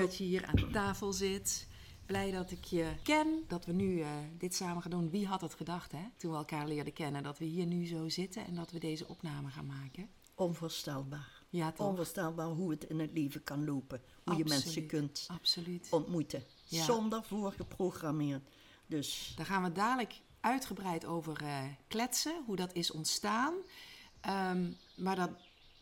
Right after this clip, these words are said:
Speaker 1: is precies wat je zegt, hè? Toen wij elkaar leerden kennen, had ik echt nog niet in de gaten dat dit zou
Speaker 2: Het
Speaker 1: voort-
Speaker 2: gevolg zou
Speaker 1: ja, het
Speaker 2: zijn.
Speaker 1: precies,
Speaker 2: Ja.
Speaker 1: inderdaad.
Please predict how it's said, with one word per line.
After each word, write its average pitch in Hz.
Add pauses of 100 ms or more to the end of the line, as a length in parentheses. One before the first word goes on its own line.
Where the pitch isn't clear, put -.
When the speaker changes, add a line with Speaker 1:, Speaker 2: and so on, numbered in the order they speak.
Speaker 1:
is 220
precies -
wat 233
je 196
zegt, 185
hè? 214 (200)
Toen 277
wij 202
elkaar 190
leerden 165
kennen, 285 (560)
had 196
ik 180
echt 247
nog 202
niet 240
in 214
de 202
gaten 190
dat 170
dit -
zou 175
Speaker 2:
Het 175
Speaker 1:
voort- 214
Speaker 2:
gevolg 160
zou -
Speaker 1:
ja, -
het 156
Speaker 2:
zijn. 135 (140)
Speaker 1:
precies, -
Speaker 2:
Ja. -
Speaker 1:
inderdaad. 160